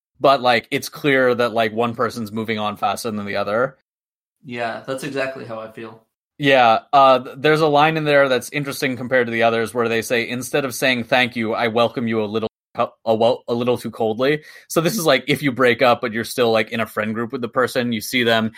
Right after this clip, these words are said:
Speaker 1: and you say hi, but your hi is kinda weird and everyone around you is like, "Ugh."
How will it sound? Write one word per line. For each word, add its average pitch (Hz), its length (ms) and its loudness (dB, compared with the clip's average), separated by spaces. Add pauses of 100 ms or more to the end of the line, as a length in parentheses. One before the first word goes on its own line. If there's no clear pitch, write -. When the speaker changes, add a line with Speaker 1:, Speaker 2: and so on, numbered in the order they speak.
(140)
Speaker 1:
and 127 120 -2
you 120 80 0
say 127 160 2
hi, 113 340 2
but 117 140 -2
your 113 160 0
hi 113 180 2
is 107 140 0
kinda 101 240 -6
weird 104 320 -2
and 104 100 -4
everyone 104 300 -6
around 104 260 -6
you 107 60 -8
is 104 80 -10
like, 101 180 -12
"Ugh." 104 300 -4